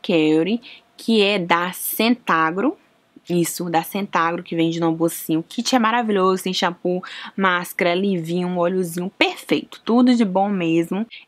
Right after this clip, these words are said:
Eu, ultimamente, por conta mesmo do calor dessa umidade, né, de Salvador, as meninas têm tido bastante alergia, tá com a pele bem sensível. Então, os meus queridinhos da vida é da mesma marca, Equilíbrio, que é o Dermogen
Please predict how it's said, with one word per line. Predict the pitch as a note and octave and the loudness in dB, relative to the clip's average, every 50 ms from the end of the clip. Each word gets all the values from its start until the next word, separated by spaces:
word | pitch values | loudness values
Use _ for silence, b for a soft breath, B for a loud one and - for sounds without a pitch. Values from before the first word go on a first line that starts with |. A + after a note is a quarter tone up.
| _ - | _ 0
Eu, | C4 D4+ D#4+ | 2 2 2
ultimamente, | D#4+ - - D4 C#4 C4+ C4 B3 A#3 A3+ A3+ A#3 A3+ - | 2 2 2 2 4 4 4 4 4 4 2 0 -2 -4
por | - G#3 - | -8 -10 -8
conta | - - A#3 B3 B3+ B3+ | -2 0 0 2 2 2
mesmo | A#3 G#3+ G3 G#3 G3+ G#3 | 2 2 2 2 2 0
do | G3+ G3 | 0 0
calor | - G3+ F#3 F3+ F#3 F#3 | 0 0 2 2 2 0
dessa | F#3 F#3 - - - | 0 -2 -4 -4 -4
umidade, | F3 E3+ E3+ E3 E3+ F3+ F3+ F3+ F3 F3 F3 E3+ F3 | -2 -2 -2 0 0 0 2 2 0 -2 -4 -4 -4
né, | F3 E3 E3+ F3 | -2 -2 -2 -2
de | F3 - - - | -4 -6 -8 -10
Salvador, | - - - F3 E3+ E3+ E3 E3 E3+ E3+ E3 E3+ E3+ E3+ F3 - _ _ | -10 -8 -6 -4 -2 0 0 0 0 0 -2 -2 -2 -2 -6 -10 _ _
as | - F3 F3+ E3+ | -2 -2 0 0
meninas | F#3 F#3 F3+ - | -2 -4 -4 -4
têm | - F#3+ | -4 -6
tido | F#3 - - F#3 | -6 -6 -4 -2
bastante | F3 F3+ F3+ - G3 G3+ - A3 | -2 -2 -2 -2 -6 -4 -2 -2
alergia, | G3 G3 F#3+ F3+ F3 F3 F3+ F#3 F#3+ G3 G3 G3 F#3 F#3+ F#3+ B B B B | -2 -2 -2 -2 -4 -4 -6 -6 -4 -2 -2 0 0 -2 -2 B B B B
tá | - F#3 | -4 -2
com | F#3 G3+ | 0 0
a | G3+ | 0
pele | - G3+ F#3+ F#3+ | 0 0 0 0
bem | F3 G3+ A#3+ B3+ | 2 2 2 2
sensível. | - - B3 A3+ - - - - F#3 F3+ F#3 F3+ F#3+ | 2 2 0 0 0 -4 -4 -2 0 0 0 0 -2
Então, | F#3+ - G#3 G#3+ A3 B B B B | -2 -2 -2 -2 -4 B B B B
os | B G3+ G3 | B 0 2
meus | A#3 C4+ D#4 E4 - | 4 4 4 4 2
queridinhos | - - C#4+ C#4 B3+ A3+ G3 G3+ G#3 G#3+ G#3 - | 0 0 2 4 2 2 2 2 0 0 0 0
da | - G3+ A3+ B3 | 0 0 0 0
vida | G#3+ G3+ G3+ G3 G3 G3+ | 0 0 0 2 2 2
é | G#3+ | 2
da | A3+ A3 G#3 G3+ | 2 2 2 0
mesma | G3 G3+ G#3 A3 G#3+ | 0 0 0 0 0
marca, | F#3+ F3+ E3 E3 F3+ F#3 - - | 0 0 0 0 -2 -6 -10 -16
Equilíbrio, | - - - G3 F#3 E3+ E3 F3 F3+ F3 G3 G#3 B B B B B B B B | -14 -8 -4 -2 -2 0 0 0 0 0 0 -2 B B B B B B B B
que | - G3+ | 4 4
é | |
o | G3+ G3 | 4 4
Dermogen | F#3 F3+ A3 C4 C4+ B3+ C4 A#3+ G#3 G3+ F#3 F3+ G3 F#3+ G3+ A3+ B3 | 2 2 2 2 4 4 4 4 4 2 0 0 2 2 4 2 2